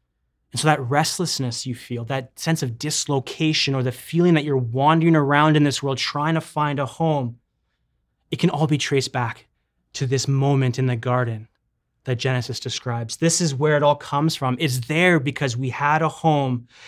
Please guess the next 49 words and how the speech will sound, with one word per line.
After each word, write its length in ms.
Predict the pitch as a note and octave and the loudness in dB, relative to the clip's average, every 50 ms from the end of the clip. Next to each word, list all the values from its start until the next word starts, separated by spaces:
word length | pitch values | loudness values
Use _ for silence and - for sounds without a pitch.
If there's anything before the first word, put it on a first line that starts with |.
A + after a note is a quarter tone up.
| - - | -8 -2
and 120 | D3+ D3+ D3 | 2 4 4
we 100 | D3 C#3+ | 6 4
have 100 | C3 B2 | 4 2
lost 480 | B2+ A#2+ B2 C3+ D3 D3 C#3+ - - | 0 0 4 6 6 6 6 4 0
the 60 | - | -6
place 380 | B2+ - - C3+ C3 B2 A#2 - | -6 -6 -4 -4 -4 -2 -4 -4
that 140 | - B2+ A#2+ | -6 -6 -4
we 140 | B2 B2 B2 | -4 -2 -2
were 160 | A#2+ B2 B2 | -2 -2 -2
made 260 | B2 A#2+ B2 A#2+ A2+ | -2 -4 -4 -6 -8
for. 340 | - - B2 A#2 - _ _ _ _ _ _ _ _ _ _ _ _ _ _ _ _ _ _ _ _ _ _ _ _ _ _ _ _ - | -10 -16 -20 -20 -20 _ _ _ _ _ _ _ _ _ _ _ _ _ _ _ _ _ _ _ _ _ _ _ _ _ _ _ _ -4
Now, 80 | C#3 | -2
what's 140 | C3+ B2+ - | -2 -2 -2
fascinating 800 | - - D#3+ E3 A3+ B3 A#3 - E3 D3 C3 B2+ B2+ C3+ B2+ - | -2 -2 0 0 0 0 -2 0 0 0 0 0 -2 -2 -4 -6
is 180 | - D3 C3 A2+ | -6 -6 -4 -2
that, 180 | C3+ C3+ B2 - | -2 -4 -2 0
that 300 | C#3 D#3 E3+ - - - _ _ _ _ _ _ _ _ _ _ _ _ _ _ _ _ _ _ _ _ | 2 2 2 2 -2 -14 _ _ _ _ _ _ _ _ _ _ _ _ _ _ _ _ _ _ _ _
when 120 | - D#3 D#3 | 2 4 4
you 60 | D3+ | 4
get 180 | B2+ F3 F#3 - | 6 4 2 4
to 80 | - G3 | 4 2
the 80 | F3 | 2
book 240 | C#3 A2+ E3 D#3 - | 4 4 4 4 6
of 100 | E3 C#3 | 4 4
Jeremiah, 680 | A2+ - C3+ C3 C3 C3+ C3 B2 A#2 A2+ A2 G#2+ - - - | 4 2 0 2 2 2 2 2 2 0 -2 -6 -8 -14 -14
the 80 | - A#2+ | -14 -12
text 380 | - - - D#3+ D3+ D3+ - | -10 -4 0 0 0 0 0
that 80 | - C#3 | -2 -2
I've 160 | C#3 C3 B2 | 0 0 2
already 260 | C#3 C3+ C3 B2+ B2 | 2 2 2 0 0
read, 380 | A#2+ A#2 A#2+ A#2 A2+ A2+ A2+ - _ _ _ - | 0 -2 -2 -4 -6 -8 -12 -18 _ _ _ -4
this 300 | A#2+ C#3 E3 D#3+ - C3+ | 0 0 0 0 0 -2
longing 500 | A#2+ A#2+ B2+ C#3 D#3+ F#3 G3+ G3+ G3 F3+ | -4 -2 -2 -2 0 2 2 4 2 2
for 200 | D#3+ - E3 E3+ | 2 2 2 2
a 60 | D#3+ | 2
place 340 | E3 - - D#3 D3+ C#3 - | 0 -2 -4 -2 -2 -2 -2
that's 180 | D3+ C3 - | -4 -4 -4
been 260 | - - C#3 C3+ C3 | -2 -2 -2 0 0
lost, 420 | B2+ C3+ C3+ B2 A2 - - - - - | 0 0 0 0 -2 -6 -10 -12 -12 -10
it's 160 | - C3+ - | -6 -4 -2
still 540 | - - - - - - D#3+ E3 E3 E3 D#3+ | -2 -2 -4 -4 -4 -6 -4 -2 0 0 -2
there. 360 | C3 B2 D#3 E3+ D#3 C3+ C#3+ | -2 0 0 0 0 0 0
It's 160 | D#3+ E3 D#3+ | -2 -2 -2
still 500 | - - - - - - E3+ F3 F3 E3+ | -2 -4 -4 -4 -2 2 4 4 6 4
present. 600 | E3+ E3+ - - - E3 F3 G#3 F#3 - C3 C3+ | 4 0 -6 -10 -6 -2 -2 0 0 0 -2 -2
It 60 | D#3+ D3 | -2 -2
hasn't 480 | - - E3+ F3+ E3+ G3 F3+ C#3+ B2 | -2 0 0 2 4 6 4 4 4
gone 400 | - C#3+ C#3+ D#3 D#3 D#3 D3+ D3 - | 2 0 2 4 4 4 2 2 0
anywhere. 520 | D3 D#3 F#3+ A3 G3+ C3+ A2 - - - | 0 2 4 4 4 2 0 -4 -12 -20